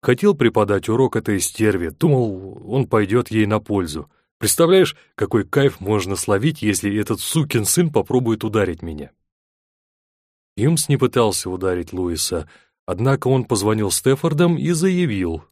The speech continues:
что ноги его больше не будет у них в доме, если они намерены и дальше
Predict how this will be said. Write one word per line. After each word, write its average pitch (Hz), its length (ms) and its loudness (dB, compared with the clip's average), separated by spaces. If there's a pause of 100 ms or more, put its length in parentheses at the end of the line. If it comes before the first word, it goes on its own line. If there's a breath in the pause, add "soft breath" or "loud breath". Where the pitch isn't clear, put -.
что - 280 0
ноги 92 320 -2
его 117 300 2
больше 87 380 -2
не 85 100 -6
будет 113 340 -2
у 92 60 -4
них 92 280 -4
в - 40 -14
доме, 80 400 -4 (420)
если 104 240 2
они 98 220 0
намерены 95 480 -2
и 110 180 -6
дальше 113 560 0